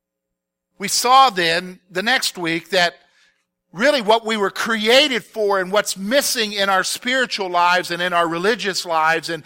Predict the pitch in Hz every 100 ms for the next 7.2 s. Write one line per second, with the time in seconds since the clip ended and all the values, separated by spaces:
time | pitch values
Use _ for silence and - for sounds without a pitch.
0 | - - 175 185 170 175 170 - 254 233
1 | 202 170 170 160 160 180 170 170 170 247
2 | 277 - 180 160 - - - 220 262 220
3 | - 208 196 202 247 254 - 233 185 -
4 | 233 202 - 185 180 - 240 190 139 143
5 | 196 - - - 190 226 247 208 208 254
6 | 311 - 233 208 196 180 233 220 208 208
7 | 202